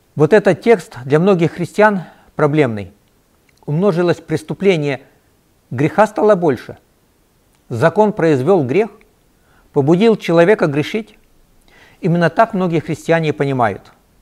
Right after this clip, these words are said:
Появление закона производит пожелание. Я не раз встречал такое понимание, и даже более абсурдное,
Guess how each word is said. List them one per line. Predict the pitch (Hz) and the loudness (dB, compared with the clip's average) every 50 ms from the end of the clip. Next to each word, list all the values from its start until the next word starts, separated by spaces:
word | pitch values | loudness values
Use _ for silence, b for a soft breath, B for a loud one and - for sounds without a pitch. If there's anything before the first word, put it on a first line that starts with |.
| _ _ - | _ _ -2
Появление | 143 139 147 147 151 151 143 135 127 113 | 2 2 2 4 4 2 2 2 -2 -2
закона | 101 123 120 - 165 175 175 180 180 180 - _ _ _ _ | -2 -4 -2 0 0 0 0 -2 -6 -8 -12 _ _ _ _
производит | - 127 127 120 98 107 113 127 123 120 127 127 _ | -4 -2 -2 -2 -2 -2 -2 -2 -2 -2 -6 -8 _
пожелание. | - 127 107 113 123 120 107 92 98 101 - _ _ _ _ _ _ _ _ _ _ _ b b b b b b b b | -8 -8 -4 -2 -2 -2 -2 -4 -6 -12 -20 _ _ _ _ _ _ _ _ _ _ _ b b b b b b b b
Я | b 135 | b -2
не | 147 175 | 2 4
раз | 185 196 180 | 4 4 2
встречал | - - 165 - - 196 180 | 2 -2 -6 0 2 2 2
такое | - 170 - - 180 170 | 2 0 0 2 2 2
понимание, | 156 - 156 147 143 147 175 196 185 147 117 110 101 95 98 - | 4 2 0 -2 -2 0 0 0 -2 -2 -6 -6 -6 -8 -12 -12
и | - 151 | -12 -6
даже | 120 139 131 123 117 | -4 -2 -2 -2 -2
более | 98 160 208 185 143 123 | 2 2 2 4 4 2
абсурдное, | 127 131 - - 139 - - - 147 113 98 113 110 101 95 | 0 -2 -4 -6 -8 -8 -4 -4 -4 -4 -4 -6 -10 -10 -12